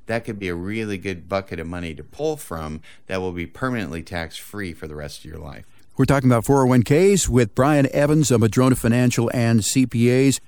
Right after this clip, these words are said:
Speaker 2: And if you're under the age of fifty-nine and a half, a four oh one K, of course, is a growth plan. That is one of the chapters in our book,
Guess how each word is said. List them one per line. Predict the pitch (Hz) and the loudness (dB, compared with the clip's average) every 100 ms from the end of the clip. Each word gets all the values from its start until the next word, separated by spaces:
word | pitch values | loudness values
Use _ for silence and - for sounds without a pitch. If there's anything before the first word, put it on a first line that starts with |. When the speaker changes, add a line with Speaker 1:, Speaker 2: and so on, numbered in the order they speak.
| - | -6
Speaker 2:
And | 113 117 117 117 123 | 0 2 4 4 2
if | 120 | 2
you're | 123 | 4
under | 185 151 | 4 4
the | 120 131 | 4 4
age | 139 | 2
of | - | 0
fifty-nine | 139 - 117 117 117 | -4 0 2 2 2
and | 104 | 2
a | |
half, | 92 113 110 98 - | 2 2 0 -2 -4
a | |
four | 85 123 107 | -2 0 0
oh | |
one | 98 92 | 0 -2
K, | - 120 | -2 -2
of | 95 | -2
course, | - 107 95 - | -2 0 -2 -2
is | 123 143 131 | 0 0 0
a | |
growth | 104 127 185 - | -2 0 0 -2
plan. | 117 107 113 | 0 2 2
That | 110 107 190 | 2 0 0
is | - | 0
one | 135 | 2
of | 127 | 2
the | |
chapters | 120 127 113 113 120 107 | 0 0 0 2 0 2
in | 98 | 0
our | 98 | 2
book, | 113 113 | 0 0